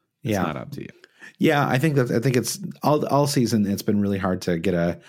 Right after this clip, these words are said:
Speaker 2: a bead on the Salah versus Mane conversation. It's like, it's, it's just, like, really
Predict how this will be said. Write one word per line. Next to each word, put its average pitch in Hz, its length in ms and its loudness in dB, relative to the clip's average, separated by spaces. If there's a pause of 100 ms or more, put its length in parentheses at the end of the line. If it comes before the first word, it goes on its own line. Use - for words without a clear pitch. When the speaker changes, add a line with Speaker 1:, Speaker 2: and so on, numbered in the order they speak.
(760)
Speaker 2:
a 107 60 2
bead 95 520 0 (200)
on 92 240 0
the 90 120 0
Salah 90 360 0
versus 87 280 -2
Mane 87 320 0
conversation. 85 480 -4
It's 82 120 -6
like, 92 140 0
it's, 90 180 -4
it's 127 160 -4
just, - 360 -4
like, 101 160 -4
really 92 480 0